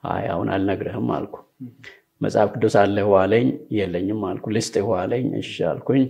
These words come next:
አዲስ ኪዳን በጊዴን የተጻፈ ሰጠኝ። ከዛ፣ እ፣ እሑድ ነው፣ እሑድ ነው ያነጋገረኝ፣ እሑድ ከሰዓት እና ሮብ ቀን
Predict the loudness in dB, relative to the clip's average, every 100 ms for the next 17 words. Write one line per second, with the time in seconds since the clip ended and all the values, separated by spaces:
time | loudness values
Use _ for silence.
0 | 0 -6 -4 -6 -2 2 2 4 2 2
1 | 0 2 0 0 -2 -2 -4 0 2 2
2 | -2 -6 -6 -2 2 2 0 -4 -20 -20
3 | _ _ -8 2 2 4 8 12 10 8
4 | 4 6 6 4 2 -2 0 4 4 2
5 | 0 2 2 2 0 4 4 4 2 2
6 | 2 0 0 -2 -2 -4 -2 -4 -4 -6
7 | -2 0 0 -2 -10 -20 -20 -20 -20 -6
8 | 4 6 6 4 2 4 4 2